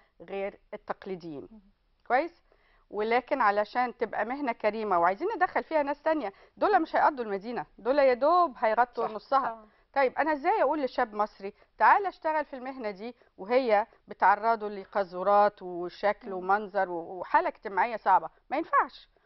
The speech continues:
Speaker 1: وبعدين
Speaker 2: مم.
Speaker 1: إمتى بقى هنتطور؟ ده هم نفسهم التقليديين بيقول زهقنا من، آه، الكلام ده.
Speaker 2: مم.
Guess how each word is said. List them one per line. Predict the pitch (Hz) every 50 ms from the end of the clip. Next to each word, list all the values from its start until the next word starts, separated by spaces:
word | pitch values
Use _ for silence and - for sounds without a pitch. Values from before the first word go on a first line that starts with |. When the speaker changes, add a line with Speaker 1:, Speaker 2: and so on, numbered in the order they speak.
| _ _ -
Speaker 1:
وبعدين | 202 220 214 220 247 320
Speaker 2:
مم. | 330 320
Speaker 1:
إمتى | 349 320 339
بقى | 320 320 285
هنتطور؟ | 285 294 277 277 - 330 330 320 269 233
ده | 226 220 233
هم | 247 302 370 - 370 330
نفسهم | 311 294 285 - - 330 330 320 302
التقليديين | 294 _ - 262 - - 254 262 226 233 269 302 302 254
بيقول | 254 277 294 269
زهقنا | 208 220 214 302 339 - 233 262 262 269 - - _ _ _ _ -
من، | 226 254 277 277 262
آه، | - - - - 262 254 -
الكلام | 233 226 - - 247 254 262 254 208
ده. | 185 156 143 _ _ _ _ _
Speaker 2:
مم. | 269 247 240 226 233